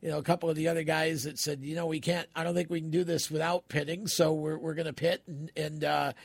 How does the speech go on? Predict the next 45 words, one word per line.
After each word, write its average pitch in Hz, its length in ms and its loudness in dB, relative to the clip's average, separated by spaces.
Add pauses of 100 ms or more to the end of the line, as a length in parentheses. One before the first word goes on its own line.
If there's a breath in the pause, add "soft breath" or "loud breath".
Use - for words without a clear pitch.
(420 soft breath)
and 156 200 -4
do 185 160 6
our 170 160 6
things 160 580 -2
and, 156 320 0
um, 143 440 2
see, 175 300 2
and 160 160 0
just 151 220 0
gamble." 165 460 2
And, 151 180 -8
and 147 240 -2
it 147 140 -4
paid 151 240 0
off 165 240 2
for 139 100 -6
Sheldon. 156 500 0
And, 143 200 -10
and 143 320 -4
again, 151 420 0
here's 160 280 -2
a 151 40 -4
guy 160 260 2
who 135 120 -6
came 190 380 -2
from 160 260 -2
a 147 60 -4
very 175 280 0
aggressive 160 680 -2
form 180 280 -2
of 143 140 -2
racing 151 460 -4 (440 loud breath)
in 147 180 -6
the 151 140 -2
off-road 151 680 0
kind 156 200 0
of 151 80 0
stuff. 156 320 2
He 156 160 -2
had 226 460 0
to, 165 420 6 (760 soft breath)
he's 240 340 4
had 226 360 4
to 208 140 4
learn 180 720 0